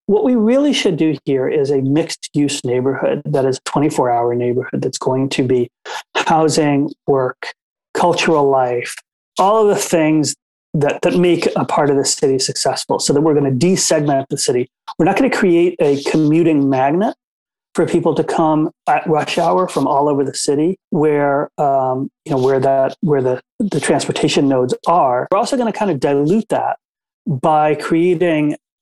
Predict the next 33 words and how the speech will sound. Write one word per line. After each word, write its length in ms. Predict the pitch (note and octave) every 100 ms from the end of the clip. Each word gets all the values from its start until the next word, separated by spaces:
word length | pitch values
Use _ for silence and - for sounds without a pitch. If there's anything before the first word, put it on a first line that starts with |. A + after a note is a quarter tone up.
| -
by 120 | D3+ D3+
spreading 600 | - - F#3 F3+ F3+ E3+
the 120 | D3+
activity 380 | - F3 F3 D#3+
of 60 | C#3+
the 60 |
city 260 | C#3 C#3 C3+
over 460 | C3 C3 C3 B2+ - _
a 60 | C3
longer 340 | B2+ B2+ B2
part 220 | A#2+ C3+ A#2
of 60 |
the 60 | A#2
day. 480 | C#3+ F3+ F#3+ F#3 -
We're 80 | C3+
gonna 160 | B2+
create 220 | - C3 B2+
housing. 600 | G3 F#3+ F3 F3+ F3 E3+ _ _ _ _ -
But 340 | D3+ G3 F#3+ A#3+
when 200 | G3+ C#4
you 160 | C#4+
do 180 | F3 G#3+
that, 260 | G#3+ E3 D#3+
you 160 | E3 -
also 640 | F#3 - - F#3 E3 - _ _ - C4+ _ -
will 320 | D3+ E3+ D#3
tend 260 | - G3+ G3+
to 100 | -
create 640 | - D#3+ E3+ E3+ D#3+ - -
ground 260 | C#3 C#3+
floor 200 | F#3+ F#3+
retail, 600 | A3 C4+ - B2+ A#2+ C3 _ _ _ _ -
streets, 640 | - C4 A#3 - -